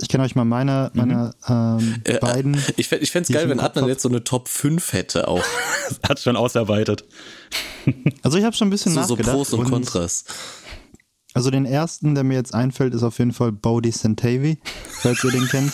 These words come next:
Speaker 2: <laughs>
Speaker 1: Das ist halt so ein Canadian Re-, Redneck einfach.
Speaker 2: Mhm.
Speaker 1: Bei dem kann ich mir das ganz gut vorstellen, weil er auch immer ultra schreit.
Speaker 2: Mhm.
Speaker 1: Und, ähm, mein zweiter wäre Wassili Polovnikov, falls ihr den kennt noch.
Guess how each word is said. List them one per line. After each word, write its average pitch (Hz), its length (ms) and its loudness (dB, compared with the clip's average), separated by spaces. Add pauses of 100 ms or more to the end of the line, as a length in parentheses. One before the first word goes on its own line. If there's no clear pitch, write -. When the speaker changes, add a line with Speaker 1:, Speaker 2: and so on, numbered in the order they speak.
(140)
Speaker 2:
<laughs> - 0 - (160)
Speaker 1:
Das 110 120 0
ist 113 140 0
halt 117 140 0
so 117 60 0
ein 104 120 2
Canadian 120 460 0
Re-, 110 200 -2
Redneck 143 500 -2
einfach. 143 420 0 (360)
Speaker 2:
Mhm. 110 320 2
Speaker 1:
Bei 113 100 0
dem 120 140 0
kann 139 160 -2
ich - 100 -10
mir 135 80 4
das 131 180 0
ganz 131 200 0
gut 131 120 0
vorstellen, 127 440 2
weil 110 120 4
er 107 60 2
auch 104 140 -2
immer 110 340 0 (300)
ultra 151 400 2
schreit. 110 400 0 (180)
Speaker 2:
Mhm. 107 320 2 (800)
Speaker 1:
Und, 113 540 2
ähm, 107 420 4
mein 110 240 2
zweiter 117 520 0
wäre 117 440 2
Wassili 117 380 2
Polovnikov, 131 720 0
falls 147 200 0
ihr 147 60 2
den 143 160 0
kennt 160 260 0
noch. 165 240 -2